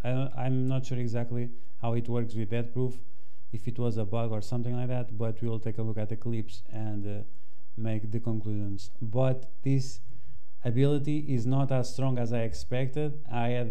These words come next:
uh, this ability recommended as a four out of five stars, but right now, uh, I'm, I'm changing that from, uh,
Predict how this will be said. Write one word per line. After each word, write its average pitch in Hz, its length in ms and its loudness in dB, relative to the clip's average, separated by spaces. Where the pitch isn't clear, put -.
uh, 113 320 -2
this 120 200 0
ability 123 500 0
recommended 117 540 0
as 104 320 -2
a 107 200 -2
four 123 300 0
out 120 220 0
of 107 160 0
five 131 320 0
stars, 147 480 0
but 117 420 0
right 127 220 0
now, 123 500 0
uh, 113 500 0
I'm, 113 480 0
I'm 110 560 0
changing 117 460 0
that 113 280 0
from, 110 400 0
uh, 107 40 0